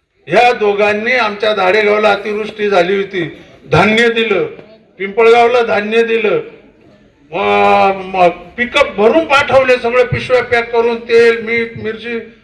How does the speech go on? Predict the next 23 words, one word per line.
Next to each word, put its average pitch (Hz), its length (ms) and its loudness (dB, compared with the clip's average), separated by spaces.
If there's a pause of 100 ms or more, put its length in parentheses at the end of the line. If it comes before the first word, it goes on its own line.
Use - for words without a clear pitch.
(320)
तुमचं 214 340 2
तांदूळ, 226 500 2 (520)
आणि 208 160 -2
मग 254 360 0
ते 247 100 4
मी 240 140 -2
वाटलं 208 580 0 (300)
आणि 185 180 -6
थोडेसे 220 600 2
निधी 214 380 -6
खर्च 175 240 -6
आहे 196 140 -4
म्हणून 196 280 -8
दोघांनी 220 600 -2
दिले. 185 240 0
बडगुजर - 440 -10
साहेब 165 280 0
इकडे 180 140 4
बसले. 208 420 0 (1500)
आणि 220 140 2
जेव्हा 262 280 4
नगरसेवक 285 560 -2
झालो, 202 500 -2